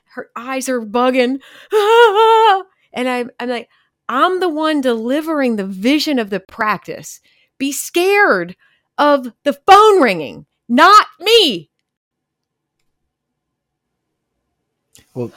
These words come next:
Speaker 2: I'm, I'm making the assumption that they didn't hear the phone. Is that
Speaker 1: Well, see, you can't make assumptions
Speaker 2: Okay.
Speaker 1: as a leader.
Speaker 2: Right.
Speaker 1: It's just, it is what it is. It didn't. Who
Speaker 2: Well,
Speaker 1: cares?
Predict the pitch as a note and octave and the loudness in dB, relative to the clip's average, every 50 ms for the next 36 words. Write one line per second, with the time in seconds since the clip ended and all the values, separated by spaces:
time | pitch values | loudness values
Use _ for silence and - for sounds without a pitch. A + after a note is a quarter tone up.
0 | - - A2 A2 G#2+ - - - A2+ G#2+ G2+ F#2 _ _ _ _ _ _ _ _ | -16 -16 -14 -14 -14 -16 -16 -14 -12 -12 -12 -14 _ _ _ _ _ _ _ _
1 | _ _ _ - B2 B2+ C3+ - C3+ A#2 G2+ - C3+ B2+ - - G#2+ F#2+ F2+ F#2 | _ _ _ -16 -14 -14 -12 -12 -12 -12 -12 -12 -12 -12 -12 -12 -12 -12 -10 -10
2 | F#2 G2 G2 F2+ - - - - G#2+ G#2+ G2+ F#2 E2+ - - - - - - - | -8 -8 -10 -10 -12 -18 -16 -12 -10 -8 -8 -8 -10 -12 -16 -20 -20 -20 -20 -20
3 | G2+ G#2+ _ _ _ _ _ _ _ _ _ _ _ _ _ A2+ F#2+ G2 G2 G2 | -20 -20 _ _ _ _ _ _ _ _ _ _ _ _ _ -16 -14 -12 -12 -14
4 | _ _ - A3 G3+ - - A3+ G3+ - - _ - - - - A3+ A3+ A#3+ A#3 | _ _ -12 -12 -12 -10 -12 -14 -14 -14 -18 _ -20 -20 -20 -16 -14 -12 -12 -12
5 | - - A#3 B3 A3+ - - G3 F#3+ - F#3+ E3+ - - F#3 E3+ E3 D#3 - E3+ | -12 -10 -8 -8 -8 -8 -10 -10 -10 -10 -12 -12 -12 -10 -10 -10 -10 -12 -14 -16
6 | B2+ C#3 - - - - _ _ _ _ _ A#2 A#2 A#2+ - - - G#2 B2 F3 | -16 -16 -16 -18 -20 -20 _ _ _ _ _ -14 -14 -12 -8 -8 -8 -8 -8 -8
7 | F3 F3+ E3+ D#3+ D#3+ C#3+ C#3+ C#3 _ _ _ _ _ _ _ _ _ _ _ _ | -10 -10 -10 -10 -10 -12 -14 -16 _ _ _ _ _ _ _ _ _ _ _ _
8 | _ - D#3 C#3 A2+ G2 G#2+ - - _ _ _ _ - - - - D4 C4+ - | _ -6 -4 -2 -2 -2 -4 -8 -12 _ _ _ _ -10 -8 -6 -6 -6 -8 -8
9 | - B3 C4 C#4 D4+ C#4 C4 B3+ A#3+ B3 C4+ D4+ C4 G3 F3+ F3+ - C#4 C#4+ F#3+ | -6 -6 -4 -4 -4 -2 -2 -2 -2 -2 -2 -4 -4 -4 -6 -6 -6 -6 -6 -6
10 | C#3 A#2 - G3+ C4 D3+ C#3+ C3 D3 D4+ C#4 F3+ C#3+ D3+ - - - - _ | -8 -12 -10 -6 -4 -2 -2 -2 -2 -4 -4 -6 -8 -10 -14 -18 -20 -20 _